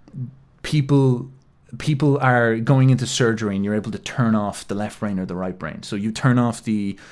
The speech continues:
you turn off the, one of the hemispheres, you can talk to the other one, and then you can switch it back. Uh, they do it by, I don't know really how they do it, but they're able to do it anyway. And so you can get a, a honest opinion from each of the hemispheres,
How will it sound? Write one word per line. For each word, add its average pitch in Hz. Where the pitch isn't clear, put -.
you 117
turn 131
off 127
the, 110
one 120
of 113
the 113
hemispheres, 113
you 110
can 107
talk -
to 98
the 110
other 110
one, 80
and 117
then 117
you 110
can 101
switch -
it 98
back. 101
Uh, 104
they 107
do 120
it 107
by, 98
I 104
don't 87
know 85
really 92
how 95
they 92
do 101
it, 90
but 95
they're 127
able 139
to 113
do 110
it -
anyway. 110
And 139
so 165
you 160
can 156
get 165
a, 127
a 110
honest 139
opinion 135
from 127
each 147
of 123
the 117
hemispheres, 123